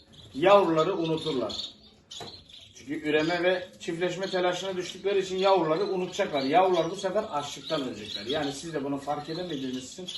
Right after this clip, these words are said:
aslında siz onlara bir nebze iyilik yapayım derken kuşlar açısından yani bu kuşlar açısından kötülük yapmış oluyorsunuz.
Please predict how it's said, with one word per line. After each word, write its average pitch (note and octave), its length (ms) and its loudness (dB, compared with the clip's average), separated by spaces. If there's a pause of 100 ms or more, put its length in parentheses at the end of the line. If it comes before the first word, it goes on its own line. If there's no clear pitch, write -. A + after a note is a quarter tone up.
(440)
aslında G3+ 280 2
siz G#3 220 -4
onlara F3 400 2
bir G#3 100 -2
nebze C#3 460 0
iyilik F3+ 320 4
yapayım F#3 320 -2
derken A3 440 -2 (540)
kuşlar G3+ 300 2
açısından B2+ 460 -2
yani A2+ 320 -6
bu E3 100 -8
kuşlar F#3 320 -2
açısından G3 360 -2
kötülük F3+ 320 -8
yapmış A2+ 340 -8
oluyorsunuz. G#2 580 -14